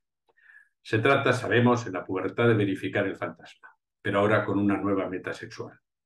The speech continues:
el otro sexo. Y sin los recursos de un orden simbólico que ya no es lo que era,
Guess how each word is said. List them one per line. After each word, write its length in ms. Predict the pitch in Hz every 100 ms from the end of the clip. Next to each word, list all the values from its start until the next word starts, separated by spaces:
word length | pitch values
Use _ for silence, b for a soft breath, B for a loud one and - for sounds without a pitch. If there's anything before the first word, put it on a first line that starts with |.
| _
el 220 | - 87
otro 420 | 107 - - - _ _
sexo. 540 | _ - - - - _ _ _ B B B B _ _ _
Y 100 | 131
sin 160 | 117 143
los 140 | 143
recursos 580 | 139 - 175 - 147 131
de 60 | 131
un 100 | 131
orden 240 | 117 113
simbólico 840 | - 98 113 113 101 117 123 - _ -
que 140 | 98
ya 100 | 107
no 160 | 101 95
es 80 | 95
lo 160 | 92
que 120 | 90
era, 240 | - -